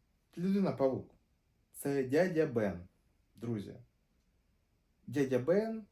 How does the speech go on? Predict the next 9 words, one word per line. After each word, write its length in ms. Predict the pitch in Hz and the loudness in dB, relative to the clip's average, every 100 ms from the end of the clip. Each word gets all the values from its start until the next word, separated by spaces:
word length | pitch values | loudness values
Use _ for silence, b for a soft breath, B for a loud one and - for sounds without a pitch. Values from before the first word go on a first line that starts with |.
| _ | _
це 240 | - 139 | -4 0
і 160 | 127 143 | 2 2
є 200 | 196 180 | 0 -2
справжній 1080 | 170 - - 117 127 160 147 113 98 92 95 _ _ _ _ _ _ _ _ _ _ _ _ _ _ _ | -8 -14 -4 0 4 4 2 -8 -12 -14 -16 _ _ _ _ _ _ _ _ _ _ _ _ _ _ _
головний 500 | 113 135 135 127 156 | -2 2 2 2 0
герой 300 | 147 135 131 | -2 -2 -2
цього 280 | 127 107 202 | -4 -8 -10
фільму. 400 | - - - - - - _ _ _ _ _ _ _ _ _ _ - | -10 -14 -16 -16 -20 -20 _ _ _ _ _ _ _ _ _ _ -12
Це 540 | - 156 143 104 98 | 2 4 4 4 0